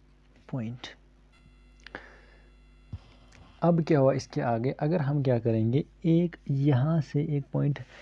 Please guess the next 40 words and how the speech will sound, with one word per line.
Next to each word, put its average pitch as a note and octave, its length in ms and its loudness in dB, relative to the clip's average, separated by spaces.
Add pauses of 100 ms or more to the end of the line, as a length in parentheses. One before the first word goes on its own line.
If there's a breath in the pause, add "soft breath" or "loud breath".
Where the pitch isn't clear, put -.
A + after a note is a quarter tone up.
(220 loud breath)
एक C3+ 160 2
लाइन B2 360 2
खींचेंगे B2 560 -2
और - 260 -14
सीधे F3 800 0
यहाँ C3 400 0
तक। - 180 -18 (500 loud breath)
अब D3 80 0
इसने E3 220 0
क्या C#3+ 220 0
किया, B2 260 -6
इस F3+ 260 -4
लाइन A#2 340 0
ने B2 140 -4 (180)
ट्रांसवर्स D#3 680 -4
को B2+ 280 -6 (320 loud breath)
दो D#3+ 360 2
भाग्स A2+ 420 -4
में B2 220 -2
डिवाइड A2 360 -2
किया, A#2 140 -6
माने B2 180 0
दो C3+ 140 0
हिस्से C3 300 -4
में, A2+ 120 -2 (160)
वन B2+ 200 0
हिस्सा B2+ 220 -6
ये, C#3+ 160 -4
दूसरा C3+ 360 -6
हिस्सा A#2+ 220 -8
ये, B2+ 200 -4
दो C3+ 180 -4
हिस्से C3+ 200 -10
में। B2+ 120 -6
तो - 600 -18
इस F#3+ 220 4
वाली E3 180 2
लाइन C3+ 320 2
को C3+ 160 -2
मैं B2 280 0